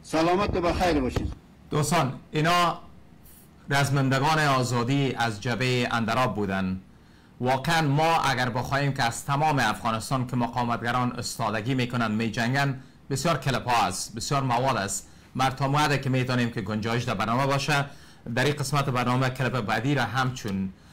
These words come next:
Speaker 2: داریم، ای را می‌گذاریم، بعد در مورد تظاهرات ها اونا صحبت می‌کنیم. همچون از هموطنان دوستان ما لطفاً یوتیوب چینل صدای مقاومت به می انگلیسی Voice of Resistance کست، برق مقاومت است، برنامه های به صدای مقاومت است.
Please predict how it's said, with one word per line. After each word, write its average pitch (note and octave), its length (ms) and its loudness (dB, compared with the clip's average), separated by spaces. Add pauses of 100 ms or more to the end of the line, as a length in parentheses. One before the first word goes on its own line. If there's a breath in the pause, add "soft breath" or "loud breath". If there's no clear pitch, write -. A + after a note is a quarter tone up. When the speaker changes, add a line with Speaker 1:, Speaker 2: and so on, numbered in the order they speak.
(240 loud breath)
Speaker 2:
داریم، C#3+ 380 2
ای B2+ 160 -2
را B2 120 2
می‌گذاریم، C3 600 0
بعد A#2 200 0
در A#2+ 120 0
مورد A#2+ 380 -2
تظاهرات G#2 420 -4
ها C3+ 100 0
اونا C#3 200 0
صحبت D3 360 -2
می‌کنیم. D3+ 380 -4
همچون F3+ 420 0
از C3 160 -2
هموطنان C3 540 -2
دوستان A#2 480 -2
ما A2 300 0 (240 loud breath)
لطفاً B2 480 0 (320 loud breath)
یوتیوب C3 280 -2
چینل D#3+ 460 2
صدای C#3 360 2
مقاومت C3 480 0
به B2 220 -2
می C#3+ 120 2
انگلیسی C3+ 500 0
Voice C3+ 180 0
of C3 240 -4
Resistance B2 480 -2
کست، - 440 -2 (320 loud breath)
برق C3+ 340 2
مقاومت C3+ 520 0
است، A#2+ 240 -2
برنامه G#2+ 380 0
های C#3 180 2 (340)
به G#2+ 60 -2
صدای B2 300 -2
مقاومت B2+ 460 0
است. B2 260 -2